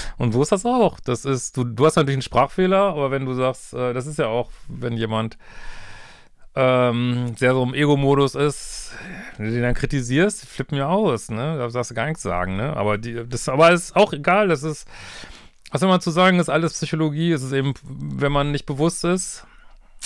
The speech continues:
weist mal wieder auf meinen F-, Video hin von Jung mit dem Schatten, wenn man nicht bewusst ist, lebt man seinen Schatten. Und wie lebt man dem? Indem man den auf andere drauf projiziert oder, äh, diese Menschen trifft. Du lebst natürlich auch deinen Schatten, ne? Deine,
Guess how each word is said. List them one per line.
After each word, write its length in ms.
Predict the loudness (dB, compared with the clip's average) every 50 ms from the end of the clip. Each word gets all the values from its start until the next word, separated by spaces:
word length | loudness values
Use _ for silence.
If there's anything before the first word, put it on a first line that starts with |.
| -16 -16 -18 -20 -18 -14 -14 -14 -6 0
weist 220 | 2 2 2 2
mal 140 | 0 -2 0
wieder 120 | 0 0
auf 120 | 0 0 0
meinen 320 | -2 -2 -2 -2 -2 -4
F-, 360 | -6 -8 -14 -20 -18 -18 -14 -12
Video 500 | -12 -10 -8 -8 -8 -6 -4 -4 -2 0
hin 140 | -2 -2 -2
von 180 | -2 -2 0 2
Jung 300 | 2 2 2 2 2 -2
mit 100 | -2 -2
dem 100 | -4 -2
Schatten, 540 | 2 2 2 2 2 0 0 0 0 0
wenn 100 | 0 -2
man 120 | -2 -4 -4
nicht 100 | -6 -8
bewusst 340 | -6 -4 -4 -4 -4 -2 -2
ist, 360 | -2 -2 -2 -4 -6 -6 -4
lebt 160 | -4 -2 -2
man 140 | -2 -2 0
seinen 160 | 0 -2 0
Schatten. 380 | 0 0 0 0 -2 -2 -2 -2
Und 300 | -4 -4 -6 -6 -4 -4
wie 80 | -2
lebt 240 | 0 0 0 0 0
man 140 | -4 -2 -2
dem? 180 | -2 -2 -2
Indem 160 | -2 -2 -2 -2
man 120 | -2 -2
den 100 | -2 0
auf 80 | 0 0
andere 180 | 0 0 -2
drauf 220 | 0 -2 -2 -2 -2
projiziert 460 | -4 -4 -4 -2 -2 -2 -2 -2 -2
oder, 380 | -2 -2 0 2 2 0 0 -4 -8 -18 -18 -18 -16 -16 -16 -16 -16 -16 -18 -18 -18 -18 -18 -20 -20 -20 -20 -20 -20 -2
äh, 260 | 2 6 6 6 6
diese 160 | 4 2 0 0
Menschen 260 | 0 0 0 -2 0
trifft. 220 | 2 2 2 2
Du 40 | 2
lebst 200 | 2 2 2 2
natürlich 220 | 2 2 4 4
auch 100 | 4 4
deinen 180 | 4 2 2 2
Schatten, 360 | 2 0 0 0 0 0 -2
ne? 180 | 0 0 0 2
Deine, 760 | 2 2 2 2 2 2 2 2 2 2 2 2 0 -2 -4